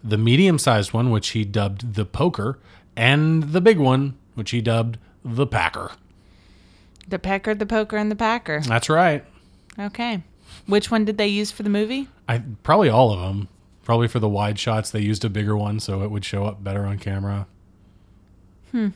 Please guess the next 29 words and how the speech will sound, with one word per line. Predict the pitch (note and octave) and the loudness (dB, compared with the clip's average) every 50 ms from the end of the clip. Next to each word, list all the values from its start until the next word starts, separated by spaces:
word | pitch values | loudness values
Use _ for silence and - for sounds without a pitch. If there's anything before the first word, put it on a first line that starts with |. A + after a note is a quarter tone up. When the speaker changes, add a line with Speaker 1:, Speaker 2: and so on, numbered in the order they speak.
| - - | -6 -10
Speaker 1:
I | G2+ G2 | -8 -6
guess. | F#2 F#2+ G2 F#2+ - - - - - - _ _ - - - - - _ _ - - - - - - - - _ - - - _ _ _ _ - _ _ _ _ _ _ - G2+ - | -4 -4 -6 -6 -6 -10 -16 -16 -20 -20 _ _ -20 -20 -20 -20 -20 _ _ -20 -20 -20 -20 -20 -20 -20 -20 _ -20 -20 -20 _ _ _ _ -20 _ _ _ _ _ _ -20 -12 -4
I | G#2+ A2 | 0 2
imagine | A2+ A#2 A#2 A#2 A#2 G#2+ A2+ A2+ | 2 4 4 4 2 2 0 -2
for | A2 - A#2 A2 | -2 -2 -2 -2
when, | G#2 A2 A2 G#2+ A#2+ B2 | 0 0 -2 -2 -2 -2
when | A2+ G2 | -4 -2
he's | F2+ A#2 A2 G#2 | -2 -2 -2 0
actually | A2 G#2+ G2+ - - A2+ G#2 | -2 -2 -2 -4 -6 -6 -6
peeing, | - - - F#3 F#3 F3+ F3+ F3+ E3 | -6 -2 0 2 4 4 4 4 2
it's | C3+ - - | 0 -2 -2
a | A2+ - | -4 -4
smaller | - - - C#3 C3 C3 C3 C3 C3 | -4 -2 0 2 2 2 2 2 2
one, | C3 B2+ B2+ B2+ B2 A#2 | 2 2 2 2 0 0
and | G#2+ G#2 | 0 0
then | G#2+ G#2 G#2 | 0 0 0
when | G#2 G2+ | 0 -2
it's | G2+ F#2+ - - | -4 -6 -6 -8
in | G2+ G2 G2 G2 G2 | -6 -6 -6 -6 -8
the | F#2+ G2+ | -8 -10
close-ups, | - - - A#2 A2 - - A2+ G#2+ - - G#2+ | -8 -6 -4 -4 -2 -2 -2 -4 -4 -4 -8 -12
it's | - - | -10 -8
probably | - A2+ G#2+ G#2 G#2+ | -6 -4 -4 -2 -4
the | G2 G#2 | -4 -4
medium | G#2+ G#2+ G#2+ G#2+ G#2+ | -4 -4 -2 -2 -2
one. | G#2+ G#2 G2+ | -4 -4 -2
I'm | G#2+ G#2 G2 | -2 -2 -4
not | F#2 F#2 F#2 | -4 -6 -8
sure. | - F#2 F2 E2+ E2+ | -10 -10 -10 -10 -12